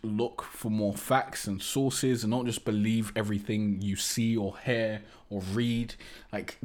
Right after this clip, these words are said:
do some due diligence and take responsibility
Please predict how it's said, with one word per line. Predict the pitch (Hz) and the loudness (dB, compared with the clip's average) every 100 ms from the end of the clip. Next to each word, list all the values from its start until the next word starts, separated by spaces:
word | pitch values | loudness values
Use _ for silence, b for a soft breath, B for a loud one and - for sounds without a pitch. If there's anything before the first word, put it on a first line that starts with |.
| 101 101 | -8 -2
do | 135 143 | 2 2
some | 151 147 120 | 2 0 -2
due | 104 123 127 | 0 2 2
diligence | 104 117 120 104 104 85 - - - B B B | 2 2 2 2 0 -2 -6 -8 -10 B B B
and | 107 107 107 101 - - - _ _ _ - - - | 0 2 2 2 -2 -12 -20 _ _ _ -20 -20 -12
take | - 143 151 101 - - - - _ _ _ _ _ _ _ - | -2 2 2 0 -6 -12 -16 -20 _ _ _ _ _ _ _ -10
responsibility | - 113 - 143 139 - 107 123 123 104 101 101 | -4 0 0 0 0 0 2 4 4 4 2 0